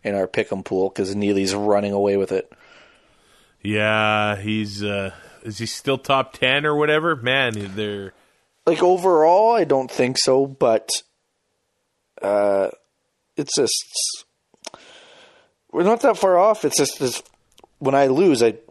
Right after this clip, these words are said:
Speaker 1: my bet is a hundred points, right? So I lose those. And I don't know if he's going all out either, so it's not helping much.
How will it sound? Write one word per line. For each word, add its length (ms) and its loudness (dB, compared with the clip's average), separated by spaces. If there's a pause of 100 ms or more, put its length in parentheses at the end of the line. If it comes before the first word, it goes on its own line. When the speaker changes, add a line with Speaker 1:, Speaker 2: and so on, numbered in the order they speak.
(180)
Speaker 1:
my 160 -2
bet 460 0
is 200 2
a 120 0
hundred 380 -2 (760)
points, 400 0
right? 260 0
So 360 -2
I 120 0
lose 400 -4
those. 260 -4 (500)
And 80 -4
I 40 -2
don't 240 0
know 140 2
if 100 -6
he's 220 -2
going 300 -2
all 320 0
out 140 0
either, 320 -2
so 300 -6 (1040)
it's 100 -12
not 180 -2
helping 360 -4
much. 300 -10